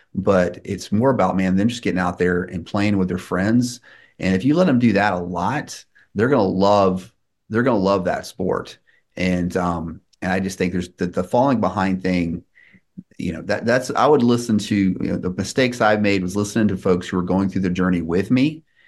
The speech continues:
not folks who've been through the journey already. And those are the folks, the mentors and the people are the, are the ones who've been through it already and who are wiser than us. And so people that tell you, "Hey, if you don't get on this certain team, if you're not training this much, you know,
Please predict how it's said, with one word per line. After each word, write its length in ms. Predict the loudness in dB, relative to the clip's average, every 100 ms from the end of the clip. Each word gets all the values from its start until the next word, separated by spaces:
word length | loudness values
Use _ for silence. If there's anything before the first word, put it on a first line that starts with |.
| _ -4
not 280 | 0 0 2
folks 240 | 0 0
who've 200 | -2 0
been 200 | 2 0
through 140 | 2 0
the 100 | 0
journey 340 | 2 2 0
already. 540 | 0 0 -2 -4 -10 -14 _ _ -6
And 400 | 0 0 0 0
those 240 | 2 2
are 80 | 2
the 60 | 0
folks, 300 | 2 0 -2
the 120 | 0
mentors 760 | 2 4 2 0 2 2 0
and 100 | -4
the 40 | -2
people 320 | 0 0 0
are 60 | 0
the, 240 | 0 0
are 360 | 2 0 0 0
the 80 | 0
ones 260 | 0 0
who've 120 | -2
been 200 | 0 0
through 120 | 2 2
it 40 |
already 580 | 2 2 2 2 0 -2
and 140 | -4
who 80 | -2
are 120 | -2
wiser 440 | 0 0 0 -2 -4
than 140 | -2
us. 400 | 0 -2 -4 -8
And 100 | -6
so 380 | -2 0 0 -4 _ _
people 240 | 0 2 4
that 120 | 2
tell 160 | 2 2
you, 120 | 4
"Hey, 200 | 2 0
if 100 | 0
you 80 | 0
don't 140 | 0
get 100 | 2
on 80 | 0
this 180 | 0 -2
certain 240 | -4 -2
team, 480 | -2 2 2 4 2
if 120 | 0
you're 100 | 0
not 140 | 0 -2
training 340 | 0 0 2
this 220 | 0 0
much, 480 | 0 2 0 -4 -14 _ -20 -20
you 80 | -8
know, 160 | -6